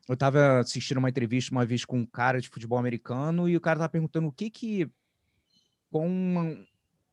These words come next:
uma qualidade excelente pro cara ser um grande wide receiver, né? Pro pessoal que não sabe muito futebol americano, quarterback é aquele cara que joga a bola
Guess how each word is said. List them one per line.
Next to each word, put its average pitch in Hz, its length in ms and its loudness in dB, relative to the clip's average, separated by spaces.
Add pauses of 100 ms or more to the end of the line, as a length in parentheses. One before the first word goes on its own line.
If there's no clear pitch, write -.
(200)
uma 127 160 -2
qualidade 131 600 4
excelente 139 400 -2
pro 143 120 -4
cara 160 240 2
ser - 240 -2
um 156 140 2
grande 151 680 6
wide 127 400 6
receiver, 107 540 0
né? 92 160 0 (260)
Pro - 140 -6
pessoal 165 260 6
que - 80 -2
não 170 80 4
sabe 151 240 6
muito 139 280 4
futebol 131 320 2
americano, 135 600 2 (840)
quarterback 143 540 6
é 170 60 2
aquele 160 160 0
cara 165 180 2
que 175 180 -8
joga 143 720 -4
a 151 120 2
bola 131 500 2